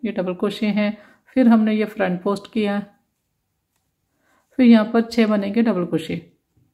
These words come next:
तो रो को कंप्लीट करेंगे। तो रो देखिए कंप्लीट हो गई। ये छः डबल क्रोशिया बनाने के बाद हमने ये फ्रंट पोस्ट को लेकर फ्रंट पोस्ट किया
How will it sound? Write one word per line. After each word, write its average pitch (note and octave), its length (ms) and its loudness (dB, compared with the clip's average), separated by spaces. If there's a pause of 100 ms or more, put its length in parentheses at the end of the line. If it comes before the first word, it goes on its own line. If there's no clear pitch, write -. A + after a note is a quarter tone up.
(840)
तो A3 120 0
रो A3+ 280 4
को B3+ 220 0 (380)
कंप्लीट A3+ 460 2
करेंगे। E3+ 360 -4 (1200)
तो A3+ 60 0
रो G#3+ 180 0
देखिए A#3 400 -2
कंप्लीट A3+ 460 -2
हो A3 100 0
गई। A3+ 180 0 (1300)
ये A#3 80 -2
छः A#3+ 220 0
डबल A3+ 220 2
क्रोशिया A#3 280 0
बनाने G3+ 400 -2
के G#3+ 160 -6
बाद G#3 280 -2
हमने G#3 280 0
ये G#3 120 0
फ्रंट - 360 -6
पोस्ट G3 260 -6
को G#3 100 -6
लेकर F#3+ 320 -4
फ्रंट F3+ 320 -4
पोस्ट F#3 280 -8
किया G3 260 -6